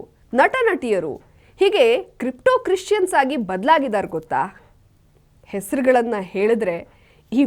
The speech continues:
ವಿಡಿಯೋ ಡಿಲೀಟ್ ಮಾಡಿಸೋ ಚಾನ್ಸ್ ಇದೆ. ಹೀಗಾಗಿ ನಾನು ಈ ಥರದ ಕ್ರಿಪ್ಟೋ ಕ್ರಿಶ್ಚಿಯನ್ ಸೆಲೆಬ್ರಿಟಿಗಳ ಹೆಸರನ್ನ ಹೇಳೋದಿಲ್ಲ. ಆದ್ರೆ ನಾನ್ ಮೇಲೆ ಹೇಳಿರೋ ಎಲ್ಲ ವಿಚಾರಗಳನ್ನ ನೀವು ಮನಸ್ಸಿನಲ್ಲಿಟ್ಕೊಂಡು ಟ್ಯಾಲಿ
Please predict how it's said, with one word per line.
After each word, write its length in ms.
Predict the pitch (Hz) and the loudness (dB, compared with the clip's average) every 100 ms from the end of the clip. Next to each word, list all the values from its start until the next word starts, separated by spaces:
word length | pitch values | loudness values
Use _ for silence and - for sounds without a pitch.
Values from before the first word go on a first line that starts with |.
| 202 | 0
ವಿಡಿಯೋ 260 | 254 269 254 196 | 0 4 4 2
ಡಿಲೀಟ್ 280 | 226 359 381 277 | -2 -2 0 0
ಮಾಡಿಸೋ 280 | 233 226 208 - | 0 -4 -8 -8
ಚಾನ್ಸ್ 320 | - 202 - 180 | -10 -8 -8 -10
ಇದೆ. 120 | 139 _ _ _ _ _ - | -10 _ _ _ _ _ -8
ಹೀಗಾಗಿ 320 | 254 339 403 370 | 2 2 4 0
ನಾನು 160 | 359 330 285 | 0 -2 -4
ಈ 20 | 415 | -4
ಥರದ 200 | 381 302 370 - | -4 -4 -6 -8
ಕ್ರಿಪ್ಟೋ 360 | 240 240 - 453 480 | -10 -6 2 2 2
ಕ್ರಿಶ್ಚಿಯನ್ 420 | 339 339 - 320 302 | -2 -6 -6 -6 -4
ಸೆಲೆಬ್ರಿಟಿಗಳ 520 | 202 202 226 247 220 190 190 | -4 -4 -4 -6 -4 -4 -6
ಹೆಸರನ್ನ 360 | 190 208 180 180 | -10 -6 -6 -6
ಹೇಳೋದಿಲ್ಲ. 400 | - 202 165 123 - _ _ _ _ _ _ _ 175 | -4 -4 -4 -8 -14 _ _ _ _ _ _ _ -6
ಆದ್ರೆ 220 | 180 165 - - _ _ _ - | -4 -4 -6 -12 _ _ _ -2
ನಾನ್ 160 | 180 175 180 | 0 0 2
ಮೇಲೆ 280 | 247 392 440 330 | 4 6 4 2
ಹೇಳಿರೋ 300 | 294 277 262 202 190 | 0 2 0 0 0
ಎಲ್ಲ 120 | 320 359 247 | 4 4 2
ವಿಚಾರಗಳನ್ನ 640 | 247 220 185 175 160 170 226 - _ _ - | -2 -2 -2 -6 -8 -8 -8 -12 _ _ -6
ನೀವು 160 | 277 320 240 | -2 -2 0
ಮನಸ್ಸಿನಲ್ಲಿಟ್ಕೊಂಡು 920 | 202 381 - 392 285 190 - 139 139 196 240 - _ _ - | 2 2 2 -2 0 -2 -4 -10 -4 -2 -2 -6 _ _ -2
ಟ್ಯಾಲಿ 400 | - 269 330 403 | 2 4 4 4